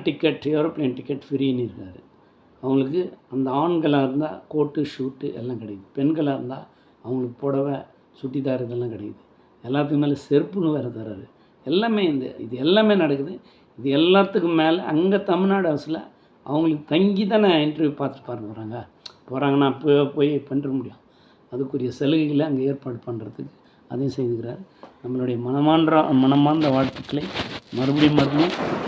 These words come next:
சைதை துரைசாமி அவர்கள் சொல்லிக்கிறேன். என் பேர் வந்து சோழவரம் ஜார்ஜ்.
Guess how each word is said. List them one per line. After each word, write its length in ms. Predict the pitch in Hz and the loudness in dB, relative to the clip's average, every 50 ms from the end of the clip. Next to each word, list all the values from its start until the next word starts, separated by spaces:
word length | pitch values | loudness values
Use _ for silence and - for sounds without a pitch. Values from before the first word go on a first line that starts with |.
| - - - | -6 -6 -2
சைதை 340 | 127 135 139 143 139 131 127 | 0 2 4 4 4 4 2
துரைசாமி 460 | 131 131 131 120 - - 139 131 123 | 0 -2 -2 -4 -4 -6 -8 -6 -6
அவர்கள் 380 | 120 120 117 110 117 113 - - | -6 -8 -8 -10 -12 -14 -10 -10
சொல்லிக்கிறேன். 380 | 135 120 127 120 120 151 - - _ _ _ _ _ _ _ - | -10 -10 -10 -10 -12 -14 -14 -16 _ _ _ _ _ _ _ -14
என் 340 | 139 131 139 139 135 147 135 | -8 -4 -2 -2 -2 -2 2
பேர் 260 | 147 160 165 165 165 | 6 8 8 8 6
வந்து 220 | 165 151 151 151 143 - | 2 -2 -2 -2 -2 -2
சோழவரம் 460 | 156 143 147 147 147 143 139 135 135 | 0 2 2 4 2 2 0 -2 -2
ஜார்ஜ். 400 | 127 127 127 131 131 123 131 147 | -4 -4 -6 -6 -6 -6 -8 -10